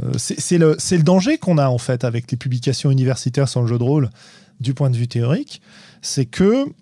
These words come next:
on a l'impression de connaître le sujet en tant que rôliste, mais en fait, il nous manque tout le bagage de sciences humaines, par exemple. Pour beaucoup d'entre nous, pas pour tout le monde, il y a des gens qui sont très doués pour ça. Euh, mais il nous manque tout le bagage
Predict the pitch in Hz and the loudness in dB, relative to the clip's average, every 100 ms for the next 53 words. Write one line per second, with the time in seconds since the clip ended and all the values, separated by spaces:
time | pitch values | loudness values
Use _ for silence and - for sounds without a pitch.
0 | _ _ _ _ _ _ _ _ _ - | _ _ _ _ _ _ _ _ _ -4
1 | - 180 202 247 269 - 262 - 185 190 | 4 6 4 2 -2 -2 -2 0 0 2
2 | 180 156 - 156 185 151 147 135 - 160 | 0 0 0 0 2 2 2 0 2 2
3 | 330 - 190 120 - 156 156 165 165 160 | 2 0 -2 -2 -6 0 2 2 2 2
4 | 123 247 - 180 170 147 196 208 - 247 | 2 -2 0 2 4 4 0 -2 0 2
5 | 160 147 165 214 180 131 131 127 127 - | 2 4 4 4 2 0 -2 -2 0 0
6 | 139 - 127 165 165 120 107 113 185 285 | 0 0 0 0 0 -2 -2 -2 -2 -4
7 | - - - - - _ - 160 135 135 | -12 -20 -20 -20 -20 _ -2 2 2 2
8 | 135 123 - 277 131 120 - 220 277 117 | 0 0 2 0 0 -4 -4 -2 -2 -2
9 | 110 135 - - 123 117 117 107 120 214 | -2 -4 -6 -10 -8 -6 -6 -6 -8 -8
10 | 240 _ - - - - _ 127 117 117 | -10 _ -20 -20 -20 -20 _ -6 -4 -2
11 | 127 135 151 226 - 240 160 131 170 285 | 2 2 2 0 -2 0 2 2 0 0